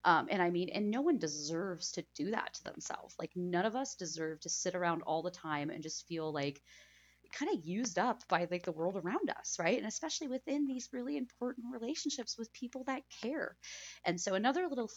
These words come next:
three-part model I'm gonna share before we kinda head into our outro here today, uh, just like our three Cs,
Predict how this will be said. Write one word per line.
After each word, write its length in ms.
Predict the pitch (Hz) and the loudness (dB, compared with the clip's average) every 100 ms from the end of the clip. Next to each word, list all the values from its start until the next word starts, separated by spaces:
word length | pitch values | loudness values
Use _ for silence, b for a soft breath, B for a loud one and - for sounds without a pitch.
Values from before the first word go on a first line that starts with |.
| - | -12
three-part 540 | 208 226 240 - 208 202 | -4 -2 0 2 2 4
model 280 | 180 180 170 | 4 4 4
I'm 120 | 165 | 2
gonna 160 | 156 | -2
share 460 | 160 - 175 160 156 | -2 0 2 4 2
before 280 | 160 - 160 | 0 -6 -4
we 120 | 170 | -4
kinda 380 | - 170 156 160 B B B - | -2 2 2 0 B B B -2
head 100 | 269 | 0
into 240 | 233 - 196 | 0 0 2
our 120 | 165 | 6
outro 420 | 156 - - 156 | 4 4 0 0
here 160 | 160 160 | 0 -2
today, 460 | - 151 147 143 160 B - | 0 2 4 2 -2 B 2
uh, 140 | 156 | 4
just 160 | 175 240 | 4 0
like 120 | 311 | 2
our 120 | 240 | 2
three 320 | 220 - 220 208 | 0 -4 -6 -6
Cs, 500 | - 185 185 226 | -6 -6 -4 -6